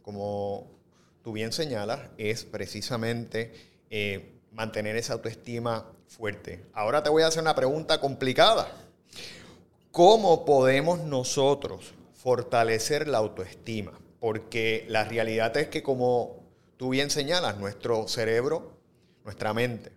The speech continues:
no nuestro cerebro, nuestra mente puede ser nuestro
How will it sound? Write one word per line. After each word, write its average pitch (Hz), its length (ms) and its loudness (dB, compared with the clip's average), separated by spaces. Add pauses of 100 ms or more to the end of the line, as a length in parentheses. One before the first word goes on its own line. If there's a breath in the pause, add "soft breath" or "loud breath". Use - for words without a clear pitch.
(120)
no 107 60 -8
nuestro 127 240 -4
cerebro, 104 340 -2
nuestra 104 340 -6
mente 127 440 -4 (240)
puede 120 260 2
ser - 240 -4 (640 loud breath)
nuestro 127 960 4